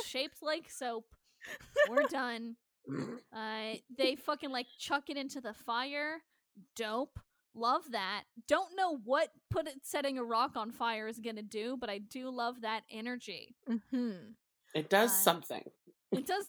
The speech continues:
Speaker 1: something, I guess.
Speaker 3: We just
Speaker 1: So
Speaker 3: don't know what it is.
Speaker 2: And we'll never find out.
Speaker 1: <laughs> It's just, you set a rock on fire. Hope you're happy. Uh, so <laughs> then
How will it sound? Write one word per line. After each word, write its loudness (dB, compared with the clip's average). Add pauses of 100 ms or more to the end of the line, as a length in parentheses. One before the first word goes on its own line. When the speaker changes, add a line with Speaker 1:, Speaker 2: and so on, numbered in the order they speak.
(100)
Speaker 1:
something, -2
I -2
guess. -2 (360)
Speaker 3:
We 2
just 4
Speaker 1:
So 8
Speaker 3:
don't 10
know 10
what 10
it 2
is. 4 (1000)
Speaker 2:
And 4
we'll 4
never 4
find 2
out. -2 (400)
Speaker 1:
<laughs> - (280)
It's -6
just, -4 (180)
you -4
set 0
a -2
rock 2
on -2
fire. -2 (880)
Hope -4
you're 0
happy. -2 (520)
Uh, 2
so 2 (600)
<laughs> -20
then 2